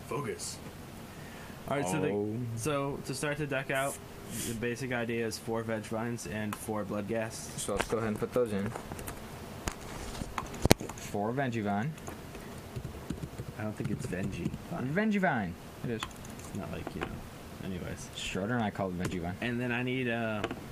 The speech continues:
Speaker 1: four
Speaker 2: Four
Speaker 1: Sphinx
Speaker 2: Bloodghast.
Speaker 1: of Lost Truths. And they're the ones that, uh, it's, yeah, right
Speaker 2: There it
Speaker 1: there.
Speaker 2: is. Four?
Speaker 1: Um,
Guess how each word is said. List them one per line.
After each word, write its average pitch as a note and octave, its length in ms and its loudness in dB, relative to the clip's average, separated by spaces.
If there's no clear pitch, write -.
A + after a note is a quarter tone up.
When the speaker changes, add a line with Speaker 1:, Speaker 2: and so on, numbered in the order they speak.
Speaker 1:
four B2+ 300 0
Speaker 2:
Four A2+ 100 4
Speaker 1:
Sphinx A#2 60 0
Speaker 2:
Bloodghast. F#2+ 380 4
Speaker 1:
of A2 120 -2
Lost A2 340 0
Truths. - 500 -6
And A2+ 100 2
they're A#2+ 140 2
the B2+ 100 2
ones A#2 300 0
that, G#2 200 2
uh, F2+ 260 2
it's, - 240 -6
yeah, - 80 -4
right - 100 -6
Speaker 2:
There C2+ 100 -4
it - 120 -8
Speaker 1:
there. G2+ 200 0
Speaker 2:
is. - 60 -4
Four? - 220 0
Speaker 1:
Um, G#2 200 0